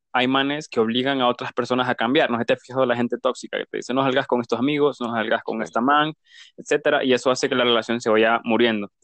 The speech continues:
Speaker 1: Entonces, eh, la, a mí la relación me funcionó, te puedo asegurar, porque nos conocimos desde un inicio como amigos. Como amigos. Y ella me conoció incluso lo malo que yo había sido con otras chavas, y yo le conocí lo malo que ella había sido con otros chavos. Entonces,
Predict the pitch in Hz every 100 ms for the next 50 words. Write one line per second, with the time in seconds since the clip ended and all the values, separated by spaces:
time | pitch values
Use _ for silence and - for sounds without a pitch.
0 | - _ 120 113 120 120 123 120 120 -
1 | - 117 117 123 127 139 175 175 143 143
2 | 143 147 120 110 127 123 120 113 123 113
3 | 123 - 123 - 104 101 107 98 113 120
4 | 117 107 107 107 110 123 98 90 104 104
5 | _ _ - _ _ 98 95 92 104 123
6 | 135 160 _ _ _ _ _ _ _ -
7 | 113 107 110 117 123 135 135 123 113 120
8 | 117 120 123 110 113 123 113 107 107 117
9 | 110 101 110 - 117 120 123 - 110 107
10 | 113 117 107 120 117 123 - 107 104 104
11 | 110 104 104 92 - - 139 - - 104
12 | 110 113 110 117 -